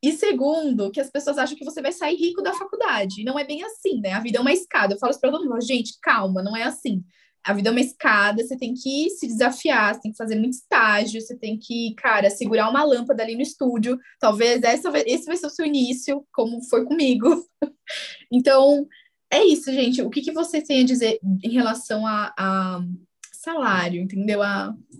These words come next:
cash, money, que as pessoas perguntam muito isso.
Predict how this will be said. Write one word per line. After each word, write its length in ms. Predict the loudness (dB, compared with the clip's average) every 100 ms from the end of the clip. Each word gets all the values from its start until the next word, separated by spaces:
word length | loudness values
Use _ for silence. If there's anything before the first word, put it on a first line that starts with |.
| -20 _ _ 0
cash, 500 | 4 8 6 4 -2
money, 680 | 0 2 2 0 -2 -6 -8
que 80 | -10
as 100 | -4
pessoas 260 | -2 -2
perguntam 360 | 2 6 8 8
muito 320 | 6 4 2
isso. 360 | 0 -2 -10 _